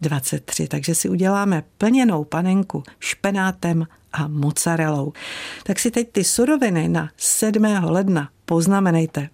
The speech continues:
Budete potřebovat pět set gramů vepřové panenky, dvacet dekagramů slaniny nakrájené na tenké plátky, to je důležité, takové ty delší tenké plátky, dvě stě gramů listového mraženého špenátu,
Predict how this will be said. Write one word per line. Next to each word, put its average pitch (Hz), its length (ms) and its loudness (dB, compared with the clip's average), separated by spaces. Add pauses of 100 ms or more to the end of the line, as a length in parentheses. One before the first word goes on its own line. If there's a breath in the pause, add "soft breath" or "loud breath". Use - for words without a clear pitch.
(120)
Budete 196 320 2
potřebovat 175 720 -4
pět 247 220 0
set 254 160 0
gramů 202 340 2
vepřové 151 500 -2
panenky, 226 600 2 (400 soft breath)
dvacet 214 540 0
dekagramů 170 720 0
slaniny 160 760 2
nakrájené 170 640 2
na 170 240 2
tenké 175 420 -2
plátky, 139 640 -2
to 220 120 -4
je 135 100 -2
důležité, 151 580 -2
takové 165 340 -4
ty 156 120 -6
delší 165 500 -2
tenké 151 360 -4
plátky, 160 580 -2 (680 loud breath)
dvě 226 220 4
stě - 200 -2
gramů 185 420 4
listového 185 760 2
mraženého 156 600 0
špenátu, 214 840 0